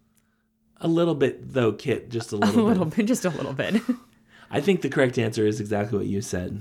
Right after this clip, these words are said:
Speaker 2: Yeah.
Speaker 1: So, so we have social media.
Speaker 2: We sure do. We are on Twitter as a podcast. We are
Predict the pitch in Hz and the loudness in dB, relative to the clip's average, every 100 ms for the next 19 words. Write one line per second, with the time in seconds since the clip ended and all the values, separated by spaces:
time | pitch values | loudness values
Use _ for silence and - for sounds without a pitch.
0 | - - 151 147 143 147 95 117 - - | -10 -4 0 0 0 0 0 -2 -8 -20
1 | - - - 175 196 190 214 202 214 208 | -20 -20 -2 0 2 0 0 0 2 2
2 | 143 92 - 233 254 - 302 311 311 202 | 2 0 -4 -2 -2 -2 -2 0 0 0
3 | 170 160 135 - - 226 311 202 190 185 | 0 0 -2 -6 -2 0 2 2 2 0
4 | - 269 320 311 - 277 269 - 262 202 | 0 0 0 0 -2 0 2 0 0 0
5 | 160 - - - - 165 147 | -2 -2 -10 -10 -6 -2 -2